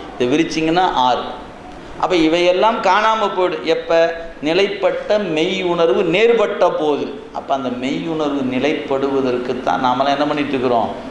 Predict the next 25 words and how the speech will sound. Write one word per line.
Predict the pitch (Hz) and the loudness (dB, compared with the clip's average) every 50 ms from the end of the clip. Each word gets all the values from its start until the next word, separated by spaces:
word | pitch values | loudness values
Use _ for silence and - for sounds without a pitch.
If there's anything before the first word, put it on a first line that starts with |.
| - - - - | -14 -14 -8 -4
பூசை | 131 131 - - 135 | -4 -2 -2 -2 -2
பண்ணிட்டு | 123 123 113 110 104 - | 0 0 -2 -2 -2 -4
இருக்கோம். | - - - - - - - - - - - - - - - - | -8 -10 -12 -12 -12 -14 -14 -16 -16 -16 -16 -16 -14 -16 -4 -2
தண்ணி | 123 123 127 127 131 127 | 0 2 4 4 4 4
ஊத்தி | 120 117 120 120 - 147 - - - | 4 4 2 0 -2 -2 -4 -2 -2
பூ | 127 135 135 127 | 0 2 4 2
வச்சு | 123 120 - - 135 | 2 0 0 0 0
எதுக்கு? | 127 123 131 127 127 127 131 127 131 131 131 - - - - - | 0 2 0 0 0 0 0 0 -2 -4 -6 -8 -10 -12 -14 -12
சிவம் | - - - 127 123 127 139 151 180 185 - - | -10 -6 -2 -2 0 2 2 0 0 -2 -4 -4
நம் | 131 120 117 113 | -2 0 0 0
நெஞ்சில் | 113 117 117 127 120 - 143 147 147 - - | 2 2 0 0 0 0 0 0 -2 -2 0
விளங்கி | 123 117 117 120 120 117 131 127 131 - | 0 2 2 0 0 -2 -4 -4 -4 -2
தோன்ற | 120 110 110 113 110 113 113 | -2 -2 -2 -2 -2 0 -2
வேண்டும். | 107 101 101 101 101 98 95 101 98 - | 0 0 -2 -2 -2 -2 -4 -6 -6 -2
ஏன்? | 110 117 117 113 113 | -2 0 0 0 -2
அவன் | - 113 117 117 110 107 104 - - | 0 0 0 0 0 -2 -4 -4 -2
தோன்றினா | 120 123 127 127 127 127 127 135 151 165 - - - | -2 0 0 0 0 0 0 2 2 0 -2 -2 -4
நம்ம | 113 110 107 104 107 | -4 -2 -2 -2 -2
இருக்கிற | 104 117 117 117 - - 139 131 123 120 104 98 - | -2 -2 -4 -4 -6 -8 -8 -4 -2 -2 -2 -2 -4
குற்றங்கள் | 113 - - - 127 120 117 117 113 - - | -8 -8 -4 -2 -2 0 0 0 -2 -2 0
காணாமல் | - 113 104 107 110 107 107 110 113 113 113 120 127 - - - | 0 2 2 2 2 2 2 2 2 2 0 -2 -4 -4 -6 -6
போயிடும். | - - - - - - - - - - - - - - - - - - - - - - - - - | -8 -8 -8 -10 -14 -14 -16 -16 -16 -16 -16 -16 -16 -16 -16 -16 -16 -14 -14 -14 -14 -14 -16 -12 -6
அன்னம் | - 139 165 165 156 - | -4 -2 0 0 0 0
போகல, | - 165 180 180 - 294 262 202 - - - - - - - - - - - | 0 2 2 4 4 2 2 2 0 -2 -4 -8 -10 -12 -12 -14 -16 -4 0
இருக்குது. | 143 151 - - - 156 123 101 - | 2 2 2 2 2 0 0 -2 -4